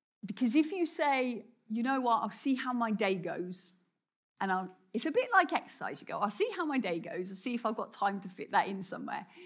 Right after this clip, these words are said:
You definitely don't, and you definitely won't. But if you make a choice at the start of the day to say, "Do you know what?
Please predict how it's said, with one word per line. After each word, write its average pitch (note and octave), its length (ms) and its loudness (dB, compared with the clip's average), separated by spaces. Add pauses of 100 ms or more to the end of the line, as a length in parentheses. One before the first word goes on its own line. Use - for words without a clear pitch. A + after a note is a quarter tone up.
(220)
You A#3 140 -2
definitely C#4 480 4
don't, G3+ 500 4 (240)
and G3 160 2
you G#3+ 60 0
definitely G#3 440 0
won't. F#3+ 320 0 (600)
But A#3 100 2
if C4+ 140 4
you C#4 80 0
make F4+ 320 6
a F4+ 60 0
choice - 640 -4
at A3+ 100 -10
the A3+ 40 -8
start - 340 -2
of A#3+ 120 -4
the C#4 40 -4
day A#3+ 120 0
to - 100 -4
say, A3+ 200 -4
"Do G3+ 120 -4
you D#4+ 80 0
know F#4 120 0
what? - 180 -4